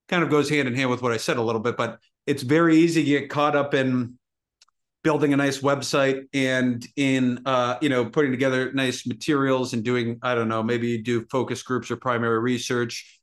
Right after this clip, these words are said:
or maybe you would, uh, spend a lot of time putting together LinkedIn posts and content and whatnot. And again, for some that works, but at least in our markets, in our industry, where we're really selling business to business to,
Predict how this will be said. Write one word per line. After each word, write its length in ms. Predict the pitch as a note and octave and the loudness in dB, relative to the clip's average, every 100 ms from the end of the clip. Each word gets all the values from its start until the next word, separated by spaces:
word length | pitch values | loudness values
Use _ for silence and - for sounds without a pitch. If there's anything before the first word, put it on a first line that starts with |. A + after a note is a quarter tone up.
| - | -2
or 120 | D3+ | 0
maybe 360 | D3 D#3 D3 C#3 | 4 4 4 4
you 260 | B2+ C#3 | 4 4
would, 360 | B2+ C3 B2+ G#2+ | 4 2 2 0
uh, 420 | A2+ A2+ A2+ A2 - _ _ _ _ _ _ _ | 0 0 -2 -4 -10 _ _ _ _ _ _ _
spend 240 | - F#3+ | 0 2
a 40 | D3+ | 4
lot 180 | D3+ D3+ | 4 2
of 80 | |
time 280 | D3+ D3+ C3+ | 2 0 0
putting 160 | E3+ D3+ | 0 2
together 300 | C3+ C#3 C3 | 2 2 2
LinkedIn 420 | C3+ C3 C#3+ A#2 | 2 0 -2 0
posts 300 | B2+ C3 C3 | 2 0 0
and 120 | B2 | -6
content 400 | A2 B2+ A#2+ C3 | -2 -4 -2 -4
and 80 | A#2 | 0
whatnot. 400 | A#2+ B2 B2 B2 | 0 0 -2 -2
And 140 | C#3+ | 0
again, 320 | C#3 D3+ D3 B2 | 2 2 0 0
for 140 | C#3+ | -4
some 340 | - F#3 E3 | 0 2 2
that 220 | D3+ D3 C3+ | 2 0 2
works, 340 | C3+ B2+ - - | 2 0 -2 -2
but 240 | B2+ C3 | -2 0
at 120 | C#3 | 0
least 340 | D3 D#3 D#3 D#3 | 4 4 2 0
in 500 | C#3+ C3+ B2+ B2+ - _ _ - | 0 2 0 -2 -8 _ _ 2
our 220 | C#3+ C#3+ | 4 4
markets, 500 | C#3 C3+ C3 C#3 - | 2 2 0 -2 -4
in 100 | C3 | -2
our 180 | B2 C3+ | 0 0
industry, 720 | C#3 B2 A#2+ - C3+ B2+ B2 | 0 -2 -4 -4 0 2 0
where 160 | B2 B2+ | 0 0
we're 160 | B2+ B2 | 2 2
really 260 | C#3 C3 | 2 2
selling 440 | B2 C#3 B2 A#2+ A2 | 0 0 0 0 -2
business 360 | B2+ B2 A#2+ | -2 -4 -8
to 60 | A#2 | -2
business 500 | B2+ A#2 B2+ A#2 - | -2 -2 -4 -6 -4
to, 540 | C3 B2 A#2 A2 A2 | 0 0 0 -2 -6